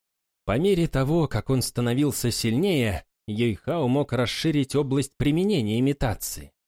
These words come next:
Прямо сейчас область, которую он мог охватить, была около десяти метров в диаметре. В то же время он также овладел особой формой использования этого духовного умения –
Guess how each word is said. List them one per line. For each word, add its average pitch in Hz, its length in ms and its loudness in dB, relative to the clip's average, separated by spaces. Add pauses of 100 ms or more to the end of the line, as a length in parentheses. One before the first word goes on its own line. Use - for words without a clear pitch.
(380)
Прямо 220 360 0
сейчас 196 840 0
область, 147 540 0
которую 135 380 0
он 135 80 2
мог 147 220 0
охватить, 131 600 -2 (240)
была 190 280 0
около 208 420 2
десяти 180 540 -2
метров 202 460 0
в 107 40 -4
диаметре. 104 680 -2 (640)
В - 160 -4
то 110 140 0
же 104 140 0
время 120 460 0 (280)
он 104 200 -2
также 123 520 -2
овладел 107 480 0
особой 131 460 0
формой 139 480 0
использования 131 720 0
этого 104 400 -4
духовного 123 580 0
умения – 127 640 0